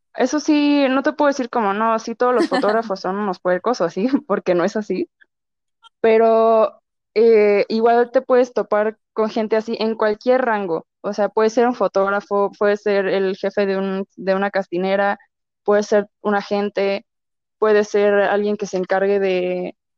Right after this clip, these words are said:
Speaker 1: de filtrar, eh, modelos, puede ser quien sea, y sí hay de esa gente, pero pues también depende tú cómo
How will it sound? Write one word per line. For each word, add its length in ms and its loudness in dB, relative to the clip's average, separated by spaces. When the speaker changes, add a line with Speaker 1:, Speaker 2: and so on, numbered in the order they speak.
Speaker 1:
de 80 -2
filtrar, 640 0
eh, 300 -2
modelos, 760 0
puede 160 2
ser 160 0
quien 200 -4
sea, 340 0
y 120 -14
sí 220 -6
hay 160 2
de 80 -4
esa 140 -8
gente, 380 -10
pero 220 -6
pues 160 -16
también 360 -4
depende 400 0
tú 200 -8
cómo 420 0